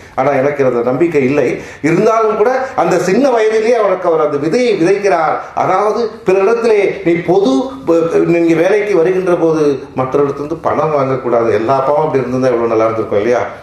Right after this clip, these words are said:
ஆகவே எல்லா மாற்றங்களும் வீட்டில் தான் வந்து, நம்ம சும்மா வந்து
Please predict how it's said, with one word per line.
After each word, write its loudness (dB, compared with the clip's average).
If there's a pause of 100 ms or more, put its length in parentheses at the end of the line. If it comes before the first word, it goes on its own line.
ஆகவே 0 (180)
எல்லா 0
மாற்றங்களும் 0 (180)
வீட்டில் 0
தான் 0
வந்து, 0 (160)
நம்ம 0
சும்மா -4
வந்து 0